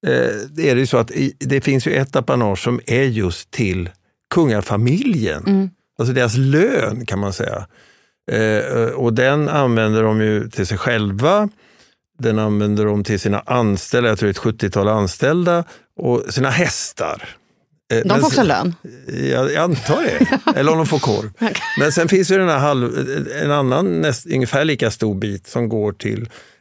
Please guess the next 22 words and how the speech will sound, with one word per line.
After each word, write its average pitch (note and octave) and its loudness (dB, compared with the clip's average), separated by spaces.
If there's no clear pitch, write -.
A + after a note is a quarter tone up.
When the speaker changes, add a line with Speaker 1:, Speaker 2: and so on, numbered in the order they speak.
Speaker 1:
mera G#2+ -2
företaget, A#2+ 0
Speaker 2:
Mm. F#2 4
Speaker 1:
liksom. - -10
Men B2+ -2
det C#3 4
som C3+ 0
är, C3 0
som B2+ -2
har C3 2
varit C3 2
frågan D3 2
är C#3+ 2
väl B2 2
dels A2+ 0
öppenheten, C3+ 0
och A#2+ 2
det C3 4
är E3 2
först - -2
nu F#3 4
faktiskt A2 -4